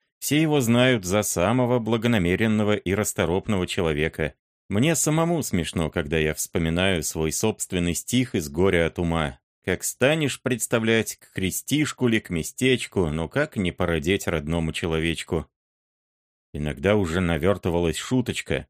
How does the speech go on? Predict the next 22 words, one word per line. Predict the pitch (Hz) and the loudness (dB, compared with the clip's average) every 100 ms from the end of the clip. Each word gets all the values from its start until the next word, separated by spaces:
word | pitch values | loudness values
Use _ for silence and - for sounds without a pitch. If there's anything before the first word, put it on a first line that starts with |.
| _ _ _ _ | _ _ _ _
Он | - 101 | -2 -2
повнимательнее | 127 123 113 98 113 - 117 107 | 2 2 4 4 2 2 2 2
относился | 95 104 98 87 85 98 | 2 0 -2 -2 -4 -6
к | |
своим | - 78 76 73 | -4 -2 -2 -2
привычкам. | 85 73 73 - 76 64 _ _ _ _ _ _ _ 73 | -2 -2 -4 -4 -4 -6 _ _ _ _ _ _ _ -10
А | |
всё | 69 - 120 | -8 0 0
от | 143 | 0
того, | - 127 120 | 2 2 2
что | 127 117 | 2 0
заметил, | 92 90 107 113 107 | 2 2 2 2 0
как | 107 95 | 0 0
Мальцов | 98 92 - 127 151 104 | 0 0 0 0 0 -2
с | 73 | -2
добродушием, | 95 92 95 127 156 - 82 71 | 0 2 2 0 -2 0 -2 -2
как | - 78 | -4 -4
будто | 85 131 104 | -2 -2 -2
так | 95 117 117 | 0 0 0
уж | 87 | -2
Богом | 76 87 139 113 85 | -2 -2 0 0 0
положено, | 92 85 80 76 78 71 | 0 2 0 0 -2 -4